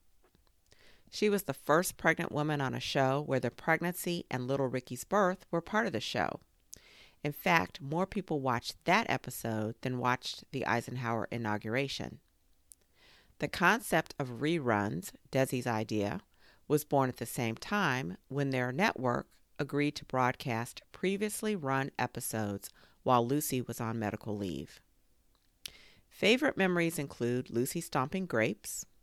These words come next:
working on the chocolate assembly line, being a spokesperson for a health supplement, and all of her antics to join Ricky's show.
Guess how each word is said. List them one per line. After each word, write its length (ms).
working 340
on 120
the 80
chocolate 420
assembly 460
line, 480
being 220
a 40
spokesperson 880
for 140
a 80
health 240
supplement, 760
and 220
all 200
of 120
her 180
antics 520
to 120
join 360
Ricky's 300
show. 440